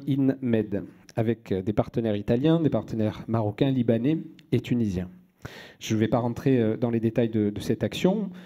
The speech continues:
mais, euh, dans son déroulement, dans sa mise en place, nous avions prévu,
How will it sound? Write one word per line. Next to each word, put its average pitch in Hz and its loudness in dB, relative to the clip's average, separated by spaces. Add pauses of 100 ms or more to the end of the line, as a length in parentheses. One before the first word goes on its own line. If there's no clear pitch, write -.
(220)
mais, 151 6
euh, 123 4
dans 123 0
son 127 -4
déroulement, 127 4
dans 147 2
sa - -4
mise 120 2
en 113 4
place, 160 2
nous 139 6
avions 135 2
prévu, 147 2